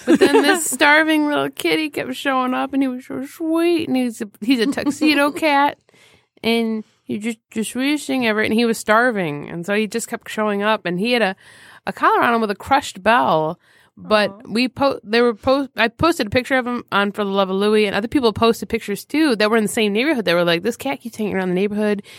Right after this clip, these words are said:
Speaker 1: He's really loving. Um, is this someone's cat?" Or, like, some asshole probably just dropped him off in the neighborhood.
Speaker 2: Yeah.
Speaker 1: 'Cause no one, you know, said anything. So, uh, finally he showed up, and I, I just, and Jason claims that he didn't leave the door open.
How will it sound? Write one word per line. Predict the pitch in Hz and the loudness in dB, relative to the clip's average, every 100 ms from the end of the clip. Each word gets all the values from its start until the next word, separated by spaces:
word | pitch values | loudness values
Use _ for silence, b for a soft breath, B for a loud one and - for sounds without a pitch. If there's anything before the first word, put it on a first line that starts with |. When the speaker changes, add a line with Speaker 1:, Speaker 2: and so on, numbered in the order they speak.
| B | B
Speaker 1:
He's | - 180 | -2 2
really | 185 247 247 | 4 4 4
loving. | 214 214 208 214 214 214 b b b - | 4 4 2 -2 -2 -6 b b b -2
Um, | 185 180 | 0 2
is | 196 | 2
this | 262 | 0
someone's | 233 214 185 - | 0 -2 -2 -6
cat?" | - 277 214 - b b b _ 190 | -2 2 2 -2 b b b _ 0
Or, | 196 | 2
like, | 196 | 2
some | 311 330 147 | 2 0 0
asshole | 143 147 160 | -4 -6 -4
probably | 160 156 | 0 0
just | 156 - | 0 -2
dropped | 143 143 151 | -2 -2 -2
him | |
off | 143 - | -4 -4
in | |
the | 147 | -4
neighborhood. | 143 143 139 135 143 - | -4 -6 -8 -8 -12 -18
Speaker 2:
Yeah. | 165 156 151 156 170 | -10 -6 -4 -6 -4
Speaker 1:
'Cause | - 160 | -2 2
no | 175 | 4
one, | 185 175 165 - | 6 4 2 -2
you | - 175 | -2 0
know, | 139 139 143 | 0 -4 -4
said | - 151 | -2 2
anything. | 156 156 147 147 | 2 0 -2 -6
So, | 143 156 147 147 b b b b - | -4 -2 -2 -4 b b b b -2
uh, | 175 175 | 0 2
finally | 196 226 226 | 2 2 2
he | 220 | 0
showed | - 226 220 | 0 0 2
up, | 220 196 | 0 -2
and | 202 | -4
I, | 202 190 | -2 -2
I | 196 | -4
just, | 196 - - _ _ _ _ | -6 -8 -16 _ _ _ _
and | 196 185 | -2 2
Jason | 294 320 277 | 4 4 0
claims | - 233 196 196 175 | -2 -4 -2 0 0
that | 160 | -2
he | 190 | -2
didn't | 170 165 147 | -2 -2 -2
leave | 147 143 | -4 -4
the | 139 | -6
door | 135 131 | -6 -8
open. | 127 139 135 | -10 -14 -16